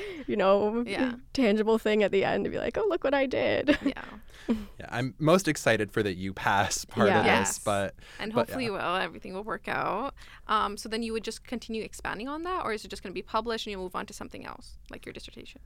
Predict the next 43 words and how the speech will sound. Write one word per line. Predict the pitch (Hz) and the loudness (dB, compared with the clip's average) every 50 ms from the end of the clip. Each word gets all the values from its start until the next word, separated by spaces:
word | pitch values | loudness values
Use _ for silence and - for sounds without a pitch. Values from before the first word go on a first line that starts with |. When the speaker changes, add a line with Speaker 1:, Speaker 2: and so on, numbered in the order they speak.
| - - - - | -20 -20 -10 2
Speaker 3:
We'll | 151 165 214 | 4 6 6
see. | 208 - - 120 107 101 98 - | 6 4 0 0 0 0 0 0
I, | - 117 127 131 131 | 2 4 4 4 4
I'm | - 139 143 | 4 2 2
Speaker 2:
Okay. | |
Speaker 3:
kind | 135 - 143 127 127 127 135 | 2 2 0 0 2 0 -2
of | 120 117 | 0 2
like | 117 110 107 - - | 2 2 2 2 0
a, | 107 98 95 92 92 90 87 90 - - - - - | 0 0 2 0 0 -2 -4 -6 -10 -14 -16 -20 -18
"We'll | - - 135 127 123 | -6 -2 0 0 0
see | - - - 123 117 113 | 0 -2 -4 -2 -2 -2
where | 113 104 107 104 104 104 101 101 98 98 - - - - | -2 0 2 4 4 4 4 4 2 0 -4 -8 -10 -6
things | - 110 101 101 - - | -4 -4 -2 -4 -4 -6
kinda | - 98 92 92 90 | -6 -6 -6 -6 -6
pull | - - - 104 92 | -8 -6 -6 -4 -4
me" | 92 90 87 87 | -4 -6 -6 -8
Speaker 2:
Okay. | 90 - - | -10 -10 -12
Speaker 3:
type | - - 98 95 - | -8 -6 -6 -4 -4
of | 101 95 - | -4 -6 -4
person. | - 95 87 87 - - 90 92 90 90 | -4 -6 -6 -6 -8 -8 -6 -6 -6 -4
I | 92 95 95 95 95 95 85 - | -4 -2 -2 -2 -4 -4 -6 -6
would | 120 95 | -4 0
like | 110 110 110 - | 0 0 0 -2
to | - | -4
keep | - - 120 - | -6 -6 -6 -6
exploring | 117 110 - - - 120 117 117 113 113 117 | -6 -6 -8 -6 -2 0 0 0 0 0 -2
it, | 113 110 - - | -4 -4 -6 -6
but | 104 98 | -6 -6
if | 95 95 | -6 -6
it | 104 98 92 - | -8 -10 -8 -8
doesn't | - 92 92 90 95 92 92 90 - | -8 -8 -6 -6 -6 -6 -8 -8 -10
seem | - - 98 92 90 | -8 -6 -6 -6 -6
to | - - | -6 -8
work | 90 90 82 - - | -8 -8 -8 -8 -6
out, | 95 92 90 92 92 - - - - | -6 -4 -4 -4 -6 -8 -12 -16 -14
Speaker 2:
Yeah. | 233 - 185 | -10 -10 -8
Speaker 3:
then | 175 175 175 185 - | -8 -8 -10 -10 -10
it | - 87 | -10 -8
doesn't | 92 90 - 98 156 | -8 -8 -8 -10 -10
work | 165 180 - - | -12 -12 -10 -10
out. | 90 87 87 - - - - - - - - - - | -8 -8 -8 -10 -12 -16 -20 -20 -20 -20 -18 -12 -10
I'm | - 87 87 92 95 95 90 | -8 -6 -6 -4 -4 -6 -6
Speaker 2:
Wow. | - | -8